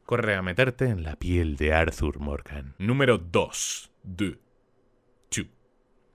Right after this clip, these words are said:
The Last of Us dos. Madre mía, he metido el Final Fantasy siete en el puesto siete.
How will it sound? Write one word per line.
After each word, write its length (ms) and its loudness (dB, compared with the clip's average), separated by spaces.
The 100 6
Last 200 6
of 100 2
Us 240 4
dos. 320 0
Madre 260 0
mía, 120 -2
he 40 -2
metido 260 0
el 60 -4
Final 280 0
Fantasy 360 -4
siete 260 -6
en 60 -8
el 60 -12
puesto 280 -6
siete. 340 -2